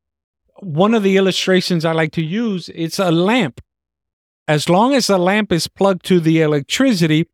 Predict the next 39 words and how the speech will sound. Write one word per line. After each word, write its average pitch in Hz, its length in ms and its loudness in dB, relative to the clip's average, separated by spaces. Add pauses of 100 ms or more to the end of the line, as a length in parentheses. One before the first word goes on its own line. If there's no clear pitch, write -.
(180)
it 160 160 0
has 190 240 -2
this 170 140 -2
function, 226 520 0
it 139 140 -6
can 147 160 -2
light 170 340 0
up. 226 180 0 (540)
But 170 80 4
you 175 220 4
unplug 208 680 2
it 175 220 0
and 175 180 0
that 175 180 0
lamp 190 440 0
is 143 200 -2
useless. 143 680 0 (260)
And 175 160 0
it's 190 140 0
the 185 80 2
same 220 400 0
way. 220 220 2
The 151 160 0
electricity 202 640 0
goes 165 260 0
back 160 240 -4
to 160 100 0
the 139 120 0
generator, 160 680 -2 (600)
but 156 200 -2
the 156 120 0
lamp 180 520 0 (160)
is 143 320 -2
useless. 135 760 0 (1000)
And 156 140 0
it's 170 180 0
the 160 120 2
same 180 440 0
way, 160 380 2